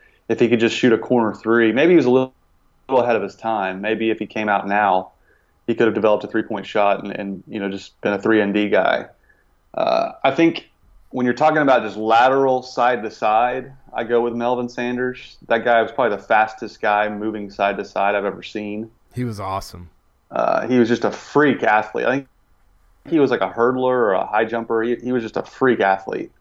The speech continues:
Speaker 1: But I, I'm with you. Give, give me, give me Tony Allen or give me Death.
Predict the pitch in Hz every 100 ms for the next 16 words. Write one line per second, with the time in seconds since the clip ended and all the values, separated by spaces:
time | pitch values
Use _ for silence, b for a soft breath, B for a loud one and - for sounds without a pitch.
0 | _ _ _ _ _ _ 123 120 131 -
1 | 135 135 120 113 104 98 117 117 120 123
2 | 117 104 - 117 110 113 107 101 98 101
3 | 98 101 98 95 95 92